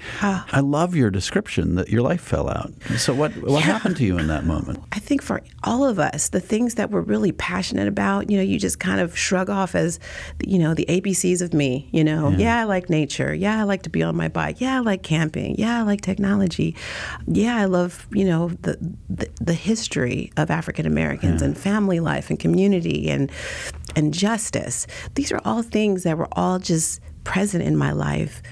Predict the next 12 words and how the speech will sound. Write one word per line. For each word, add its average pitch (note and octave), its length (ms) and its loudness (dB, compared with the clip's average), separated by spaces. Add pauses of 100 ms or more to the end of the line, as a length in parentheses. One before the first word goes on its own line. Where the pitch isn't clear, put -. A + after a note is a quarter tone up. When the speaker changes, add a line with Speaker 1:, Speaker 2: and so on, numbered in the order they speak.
(120)
Speaker 1:
quietly, E3+ 1080 -2 (540)
just - 260 -4
in F3+ 200 4
the E3+ 60 2
shadows D#3 680 2
almost. C3+ 580 0 (340)
They F#3 100 4
weren't G3+ 360 0
anything G#3 500 2
that E3+ 120 0
I D#3 100 0
thought E3 380 0